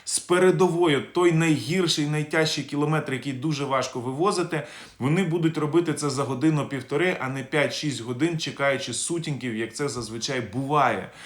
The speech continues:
Ну от якраз таки ми на це збираємо, залишилось двісті п'ятдесят тисяч. Фінальний ривок, і давайте його зробимо разом, швиденько і красиво, для того, щоб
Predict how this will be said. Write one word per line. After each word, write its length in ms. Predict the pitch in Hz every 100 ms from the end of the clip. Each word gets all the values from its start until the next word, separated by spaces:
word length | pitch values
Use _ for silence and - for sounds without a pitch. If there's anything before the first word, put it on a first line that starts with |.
| - -
Ну 220 | 120 147 196
от 140 | -
якраз 340 | 160 165 170
таки 280 | 170 160 160
ми 140 | 151 160
на 120 | 147
це 160 | 147
збираємо, 580 | 143 123 147 180 185 165
залишилось 560 | 127 143 160 156 143 127
двісті 400 | 113 143 151 120
п'ятдесят 540 | 131 123 123 131 110
тисяч. 380 | 196 202 180 165 - _ _ _ _ _ _ - - - - -
Фінальний 600 | - 156 190 196 190 175
ривок, 720 | 160 175 151 160 226 233 226
і 180 | 170 180
давайте 460 | 147 147 170 170 147
його 240 | 135 151
зробимо 500 | 143 151 143 139 135
разом, 460 | 147 170 170 156 139
швиденько 640 | - 135 135 160 156 147
і 100 | 135
красиво, 640 | 110 135 139 - 190 175
для 180 | 135 131
того, 280 | - 170 143
щоб 260 | - 147